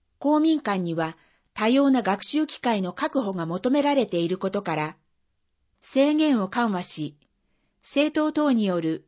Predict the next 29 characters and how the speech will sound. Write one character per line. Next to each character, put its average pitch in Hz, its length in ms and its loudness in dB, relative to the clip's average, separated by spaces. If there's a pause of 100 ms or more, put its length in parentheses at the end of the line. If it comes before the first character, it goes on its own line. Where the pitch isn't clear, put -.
不 - 160 -20
特 285 240 -2
定 277 160 0
多 269 140 -2
数 311 200 -2
の 220 140 0
市 277 160 -4
民 269 240 4
を 185 80 -2
対 196 240 -4
象 185 220 -6
と 180 120 -2
し - 160 -8
た 170 200 -6 (560)
政 285 340 2
治 294 100 0
報 277 220 2
告 302 320 -8
会 196 240 -2
等 202 280 -2
の 156 260 -6 (260)
政 285 320 2
治 294 140 2
利 294 100 2
用 254 160 2
に 170 140 -4
つ 180 120 -6
い 165 120 -4
て、 156 260 -8